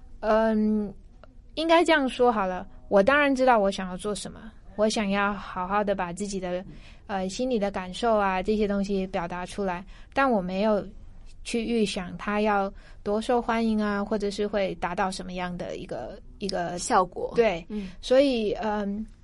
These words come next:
Speaker 1: 我认为重点不是在于达到了什么，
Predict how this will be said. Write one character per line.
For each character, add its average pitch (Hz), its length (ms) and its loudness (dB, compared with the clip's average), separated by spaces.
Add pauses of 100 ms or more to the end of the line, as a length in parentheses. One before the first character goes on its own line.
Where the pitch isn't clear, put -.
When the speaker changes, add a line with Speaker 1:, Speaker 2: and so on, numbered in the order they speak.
(180)
Speaker 1:
我 220 100 2
认 285 160 8
为 254 100 2
重 247 320 4
点 190 280 -4
不 202 120 -4
是 202 200 -2
在 202 240 2
于 180 500 -2 (1120)
达 185 180 0
到 220 200 4
了 202 100 0
什 190 160 -4
么， 180 180 -8